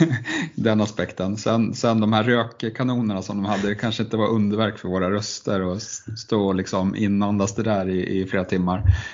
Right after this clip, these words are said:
Eh, men, eh, nej, riktigt, eh, li-, riktigt härligt ställe om man, om man är ett gäng, stort gäng som är ute efter och bra musik och, och dans.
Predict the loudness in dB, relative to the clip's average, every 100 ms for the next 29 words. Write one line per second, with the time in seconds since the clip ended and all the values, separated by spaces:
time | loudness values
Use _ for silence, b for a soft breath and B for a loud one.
0 | B -8 -4 0 0 2 2 2 2 0
1 | 0 0 0 2 2 2 -2 -4 -4 -8
2 | -6 -6 -4 -4 -4 -4 -6 -8 -2 -2
3 | 0 0 0 0 -2 -2 0 -2 -2 -2
4 | -4 -4 -4 -2 -4 -4 0 2 2 2
5 | -2 -4 -4 -2 0 0 -2 -2 -2 0
6 | 0 -2 -4 -4 -6 -4 -2 -2 -2 -2
7 | -4 -4 -6 -8 0 2 2 0 -2 -2
8 | -4 -2 -2 -2 -2 -2 -2 -4